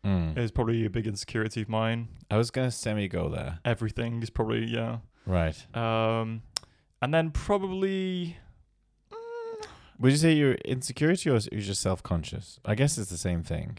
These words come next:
Speaker 2: I was gonna say, I don't know what the difference is. <laughs>
Speaker 1: Well, we can discuss that later, I
Speaker 2: Yeah.
Speaker 1: guess, but
Speaker 2: Um,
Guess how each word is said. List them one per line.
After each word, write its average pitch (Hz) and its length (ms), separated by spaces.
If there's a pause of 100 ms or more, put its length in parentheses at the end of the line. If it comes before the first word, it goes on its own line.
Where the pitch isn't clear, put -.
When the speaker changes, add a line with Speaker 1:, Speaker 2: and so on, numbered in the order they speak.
Speaker 2:
I 135 80
was 135 100
gonna 147 80
say, 131 120
I 120 120
don't 117 40
know 123 120
what 113 80
the 110 60
difference 120 320
is. - 360
<laughs> - 40
Speaker 1:
Well, 87 420
we 87 100
can 90 160
discuss 85 360
that 76 180
later, 90 280
I - 20
Speaker 2:
Yeah. 87 140
Speaker 1:
guess, 85 200
but 82 420
Speaker 2:
Um, 151 480